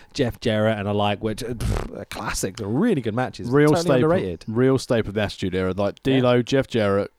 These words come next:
Speaker 2: Godfather, and Val Venus. That mid card was made so good.
Speaker 1: Sure. Do you think if Val didn't have a porn star gimmick, he could have been a top card, m-, like, headliner sort of guy?
Speaker 2: Um, no.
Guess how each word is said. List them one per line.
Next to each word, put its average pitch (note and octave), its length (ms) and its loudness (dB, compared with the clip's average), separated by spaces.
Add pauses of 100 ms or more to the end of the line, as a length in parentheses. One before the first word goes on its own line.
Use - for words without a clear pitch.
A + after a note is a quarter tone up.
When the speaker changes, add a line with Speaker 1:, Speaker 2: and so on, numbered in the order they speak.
Speaker 2:
Godfather, F#2+ 600 0
and F#2+ 120 -2
Val G2+ 180 2
Venus. F#2 380 -2
That A2+ 180 -4
mid B2 260 0
card F2 440 -2
was F#2+ 120 -6
made G2 320 -2 (240)
so B2 520 -2
good. F2+ 400 -4 (320)
Speaker 1:
Sure. G#2 340 -2 (720)
Do - 80 -2
you D#4 80 4
think D4 180 0
if C3 80 0
Val C3+ 220 2
didn't C#3+ 180 0
have C3+ 100 0
a B2 60 2
porn A#2+ 300 -2
star G2 220 0
gimmick, F2+ 280 -4
he A#2+ 100 -2
could C3 160 -2
have A2+ 80 -2
been A2+ 140 -2
a G#2+ 140 -2
top A#2+ 240 -4
card, F#2+ 300 -2 (280)
m-, A#2 180 -6
like, A2 200 -4
headliner G#2 420 -2
sort - 200 -6
of F#2 60 -14
guy? F2+ 200 -4 (500)
Speaker 2:
Um, F3+ 560 2 (260)
no. A#2 1040 0